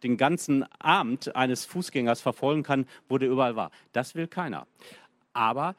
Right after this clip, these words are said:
äh, wir reden immer über den, den öffentlichen Bereich. Aber was im privaten Bereich an, an Überwachung ist, in Kaufhäusern und so, da redet gar keiner drüber.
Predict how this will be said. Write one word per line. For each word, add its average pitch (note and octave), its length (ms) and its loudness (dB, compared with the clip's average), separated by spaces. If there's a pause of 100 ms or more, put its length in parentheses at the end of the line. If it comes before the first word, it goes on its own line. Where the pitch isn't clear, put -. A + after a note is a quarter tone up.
(200)
äh, A2+ 340 -2
wir B2 260 0
reden E3 200 0
immer G3+ 240 -2
über D#3+ 200 0
den, C#3 360 -6
den B2 160 -2
öffentlichen - 580 -6
Bereich. C#2 500 -14
Aber A#2+ 200 0
was C3+ 140 -4
im C#3 180 -4
privaten C#3+ 640 -4
Bereich E2+ 420 -8
an, G#2 180 -6
an A2+ 260 -4
Überwachung A#2 720 -4
ist, D#2+ 220 -16
in G2 140 -10
Kaufhäusern B2 640 -2
und F#2+ 120 -6
so, F#2 60 -8
da F#2 80 -8
redet C3+ 240 -4
gar E3+ 140 -4
keiner E2 260 -8
drüber. D2+ 240 -14